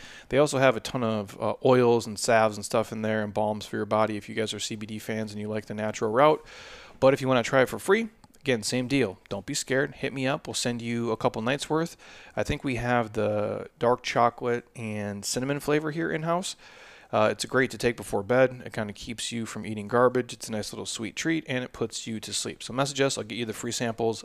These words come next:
today. Everything else is in the show notes for you guys. Our sponsors over at Dry Farms Wines.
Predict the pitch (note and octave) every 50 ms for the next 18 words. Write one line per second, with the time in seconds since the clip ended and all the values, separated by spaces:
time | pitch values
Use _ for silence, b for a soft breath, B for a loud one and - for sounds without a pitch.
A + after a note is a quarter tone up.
0 | - _ _ - - - A#2+ A#2 A2+ G#2 F#2+ E2 - B B B B B B B
1 | B B B - C#3 E3+ F3+ F3+ F3 E3+ E3+ D#3+ D3+ C#3+ C#3 D3 C#3+ B2 - C#3+
2 | C#3 C#3+ C#3 B2+ - - C3+ C3+ C3 C3 C3 C3 C3 C3 B2+ - A#2 A2+ G#2 -
3 | - B2+ C3 B2+ - B2+ A2+ A2 A2 G#2+ A2 A2 G#2+ G#2 - A2+ G#2+ G#2+ G2+ -
4 | - G#2+ G2+ G2+ G2+ A#2+ C3 D3+ D#3 D#3 D#3+ D#3+ D#3+